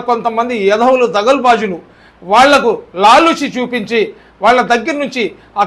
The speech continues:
కాగితాలను చించివేస్తూ ఎక్స్ పార్టీ డిగ్రీలు చేయించుకుంటూ ఎన్నో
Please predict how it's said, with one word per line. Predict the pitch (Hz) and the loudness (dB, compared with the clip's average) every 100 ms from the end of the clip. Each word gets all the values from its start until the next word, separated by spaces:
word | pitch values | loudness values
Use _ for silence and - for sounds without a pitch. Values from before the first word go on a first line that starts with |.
| 208 | 2
కాగితాలను | 214 277 277 262 240 208 | 2 2 0 -2 -2 -6
చించివేస్తూ | 233 226 262 233 - 285 285 - _ _ _ | -10 -6 0 0 0 -4 -6 -8 _ _ _
ఎక్స్ | 190 226 - - | -4 -4 -4 -2
పార్టీ | 220 - 240 180 | -2 -2 -6 -8
డిగ్రీలు | 220 285 269 254 | -4 -2 -2 -2
చేయించుకుంటూ | 233 226 - 220 233 269 - - _ 190 240 | -2 -2 -4 -4 -2 -4 -6 -16 _ -4 -2
ఎన్నో | 285 | 2